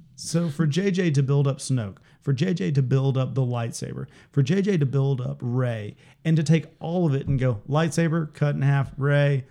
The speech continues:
nobody, Snoke, cu-, also cut in half. It's like all of it was, it's not just disappointing, it's, it seemed pointless.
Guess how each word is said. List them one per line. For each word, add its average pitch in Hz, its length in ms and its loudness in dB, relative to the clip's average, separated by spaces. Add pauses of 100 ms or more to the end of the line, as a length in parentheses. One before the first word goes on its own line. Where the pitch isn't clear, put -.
(220)
nobody, 127 800 -2 (220)
Snoke, 143 580 2 (600)
cu-, - 160 -4 (100)
also 123 260 -2
cut 127 140 -2
in 117 60 0
half. 120 460 -2 (320)
It's 202 160 -2
like - 220 -2
all 226 240 4
of 214 100 4
it 202 180 2
was, 180 500 2
it's 151 180 2
not 240 140 -2
just 190 160 -2
disappointing, 165 560 0
it's, 147 240 -2
it 170 180 2
seemed 196 320 2
pointless. - 640 -2